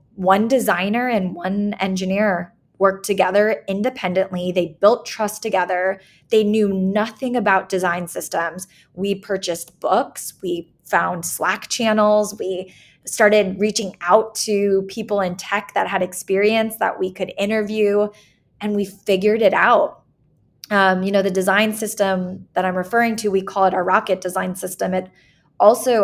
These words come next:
ended up helping the university build the foundation of the, what we call web standards.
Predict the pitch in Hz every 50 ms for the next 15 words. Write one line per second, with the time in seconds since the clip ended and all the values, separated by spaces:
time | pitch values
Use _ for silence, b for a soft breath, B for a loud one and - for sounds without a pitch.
0 | - - - 202 208 226 240 233 220 202 - - - - 190 190 185 220 220 226
1 | 226 214 185 196 190 185 185 196 190 190 175 - 175 185 196 196 - 202 185 185
2 | 185 185 185 185 185 185 B B B B B B B _ _ _ - 208 202 208
3 | 196 185 196 - - _ - 202 - 214 196 196 190 185 190 196 220 226 - 220
4 | 214 202 190 185 - - - 196 196 190 180 180 180 180 180 - - _ _ _
5 | - 190 190 180 180 185 180 147 - - - 196 190 190 - 202 185 175 185 190
6 | 208 202 196 - - 190 185 185 185 180 165 170 160 185 185 185 -